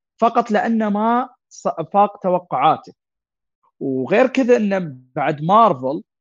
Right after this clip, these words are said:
آه، يعني، أحد الميزات والعيوب اللي سوتها إن مارفل ترى تمشي في مستوى أفلامها بمستوى، آه، غير عادل للأفلام الباقية. مستواها دايمًا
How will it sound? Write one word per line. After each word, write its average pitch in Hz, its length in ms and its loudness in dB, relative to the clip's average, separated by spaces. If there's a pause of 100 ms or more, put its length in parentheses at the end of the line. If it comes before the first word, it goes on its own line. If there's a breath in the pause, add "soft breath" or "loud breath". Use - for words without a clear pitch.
آه، 123 440 -8
يعني، 113 500 -10
أحد 147 220 -10
الميزات 139 560 -4 (120)
والعيوب 170 480 -4
اللي 170 180 -4
سوتها 170 640 -6 (500)
إن 165 160 -2
مارفل 208 420 2
ترى 185 380 0
تمشي 185 500 -6 (280)
في 127 120 -10
مستوى 170 500 -2
أفلامها 151 840 -2 (540)
بمستوى، 214 880 2 (500)
آه، 127 500 -6
غير 165 300 2
عادل 190 460 4
للأفلام 170 640 -4
الباقية. 139 600 -4 (520)
مستواها 170 560 0
دايمًا 170 760 -4